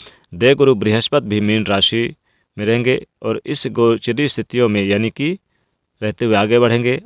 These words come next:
और साथ ही साथ यहाँ पर ये बड़े ग्रह, ये जो ग्रह जिनका परिवर्तन यानी जो गोचरी स्थिति में है बड़े ग्रह हैं, इन्हीं के आधार पर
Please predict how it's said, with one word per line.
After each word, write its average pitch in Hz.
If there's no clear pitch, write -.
और 107
साथ 117
ही 139
साथ 131
यहाँ 113
पर 131
ये 120
बड़े 123
ग्रह, 107
ये 147
जो 117
ग्रह 131
जिनका 113
परिवर्तन 107
यानी 113
जो 120
गोचरी 107
स्थिति 120
में 127
है 131
बड़े 98
ग्रह 107
हैं, 131
इन्हीं 123
के 135
आधार 110
पर 98